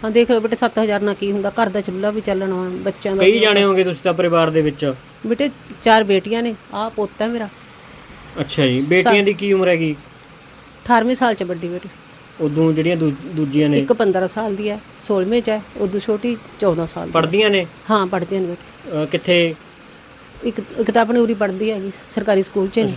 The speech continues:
Speaker 2: ਸਰਕਾਰੀ 'ਚ ਹੀ
Speaker 1: ਹਾਂ,
Speaker 2: ਪੜ੍ਹਦੀਆਂ
Speaker 1: ਉਹ
Speaker 2: ਨੇ।
Speaker 1: ਬਾਰ੍ਹਵੀਂ 'ਚ ਪਾਸ ਹੋਈ ਹੈ। ਇੱਕ ਆਪਣੀ ਉੱਥੇ ਪੇਪਰ ਦਿੱਤੇ ਤੇ ਕਹਾਵਤਾਂ ਪੜ੍ਹਦੀ ਹੈ।
Speaker 2: ਅੱਛਾ ਜੀ।
Speaker 1: ਹਾਂ, ਇਹ ਵੱਡੀ ਤਾਂ ਹਟ ਗਈ ਬੇਟੇ।
Speaker 2: ਕਿਉਂ ਫਿਰ ਅੱਗੇ ਵੱਡੀ ਕੁੜੀ ਨੂੰ ਲਾਇਆ ਨੀ ਸਕੂਲ?
Speaker 1: ਇਹ ਪੜ੍ਹਦੀ ਤੀ, ਫਿਰ ਹਟ ਗਈ ਜੀ। ਇਹਦਾ ਪੈਰ ਜਾ ਹੋ ਗਿਆ ਤੇ ਪੱਕ ਗਿਆ ਤੇ ਫਿਰ ਲੱਗੀ ਨੀ ਦੁਬਾਰੇ।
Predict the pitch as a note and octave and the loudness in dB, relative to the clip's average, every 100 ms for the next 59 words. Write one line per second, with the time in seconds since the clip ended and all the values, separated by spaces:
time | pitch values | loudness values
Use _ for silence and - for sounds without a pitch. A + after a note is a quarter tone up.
0 | - C#3+ D#3+ E3 E3+ D#3+ G#3+ G3 - A3+ | -4 -2 2 2 0 0 0 0 2 2
1 | A3 G#3+ A3+ A#3+ A3+ F#3+ F#3 G3+ G3 A3 | 2 2 2 -2 -2 -2 0 -2 -2 -2
2 | A#3 A3 A#3 A3+ - A#3 G#3+ G#3 - C4 | -2 0 2 2 0 0 0 -2 -14 -16
3 | - A3 G#3+ A3 A3+ - B3 A#3+ A3+ B3 | 0 0 2 2 2 2 2 2 2 2
4 | G#3+ F#3 F3+ F3 E3+ G3+ F#3 - - - | 0 -2 -2 -2 -4 -4 -6 -12 -14 -10
5 | C#3+ - C#3 A2+ G#2+ G3+ F3+ - - A#3 | -10 -4 -4 -4 -6 -4 -4 -2 2 2
6 | G#3+ G#3+ A3 G3 E3 E3 E3 E3 F#3 - | 2 0 0 -2 -4 -6 -8 -10 -14 -20
7 | - - - - - F3+ F3+ F3+ F3 E3+ | -20 -20 -20 -16 -4 0 2 0 0 0
8 | E3+ E3 E3 E3 E3 E3 E3 G3 G3 - | 0 0 0 0 0 2 2 0 -4 -4
9 | F3 C4 - A#3 G3+ B3+ C4 B3+ B3 A3 | 2 2 4 0 2 0 0 2 2 2
10 | G3 G3 G3 F3+ F3+ F#3+ G3 G3+ A3+ G#3 | 0 0 -4 -4 -6 -6 -6 0 2 2
11 | G3 G3 G3 G#3 G#3 G#3 G#3 A3 G3+ - | 2 -2 -4 -4 -4 -4 -4 -6 -8 -6
12 | G3 F#3+ A3+ A3 G3+ F3+ F3+ F3+ F#3 - | -6 -2 0 0 -2 -2 -6 -6 -8 -10